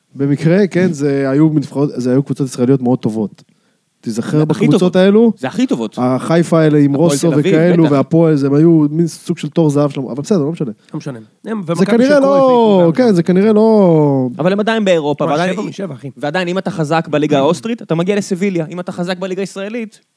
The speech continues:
Speaker 3: אז
Speaker 1: כן.
Speaker 3: אתה, אתה לא מגיע
Speaker 1: אתה מגיע
Speaker 3: לסביליה.
Speaker 1: לוולסבורג.
Speaker 2: אתה מגיע לאוסטריה.
Speaker 1: ל-,
Speaker 3: אתה מגיע
Speaker 1: לוולסבורג של
Speaker 3: לוולסבורג.
Speaker 1: אוסטריה.
Speaker 2: כן, בדיוק. אז
Speaker 3: אוקיי.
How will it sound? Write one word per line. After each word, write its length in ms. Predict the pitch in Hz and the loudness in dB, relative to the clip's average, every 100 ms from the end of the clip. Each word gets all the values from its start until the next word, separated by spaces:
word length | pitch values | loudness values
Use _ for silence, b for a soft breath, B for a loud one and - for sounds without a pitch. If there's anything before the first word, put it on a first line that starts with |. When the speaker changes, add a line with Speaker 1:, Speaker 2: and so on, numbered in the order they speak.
| _ _ | _ _
Speaker 3:
אז 60 | 160 | -4
Speaker 1:
כן. 60 | |
Speaker 3:
אתה, 360 | - 156 156 160 | -2 -2 -2 -4
אתה 140 | 156 185 | -6 -6
לא 80 | 190 | -6
מגיע 140 | 147 | -4
Speaker 1:
אתה 60 | 190 | 0
מגיע 80 | 202 208 | 2 2
Speaker 3:
לסביליה. 140 | 151 | 2
Speaker 1:
לוולסבורג. 160 | 175 147 | 2 2
Speaker 2:
אתה 80 | 143 | 0
מגיע 200 | 190 233 | 0 2
לאוסטריה. 400 | 214 220 - 117 - | 2 0 -6 -10 -2
Speaker 1:
ל-, 80 | 143 | 2
Speaker 3:
אתה 120 | 139 | 2
מגיע 160 | 139 147 | 2 0
Speaker 1:
לוולסבורג 400 | 156 175 175 156 | 2 2 2 2
של 100 | 160 | 2
Speaker 3:
לוולסבורג. 60 | |
Speaker 1:
אוסטריה. 240 | 160 349 262 | 2 0 -2
Speaker 2:
כן, 100 | 269 339 | -2 -4
בדיוק. 200 | 294 - | -6 -8
אז 160 | 190 175 | -12 -6
Speaker 3:
אוקיי. 220 | 185 139 | -6 -6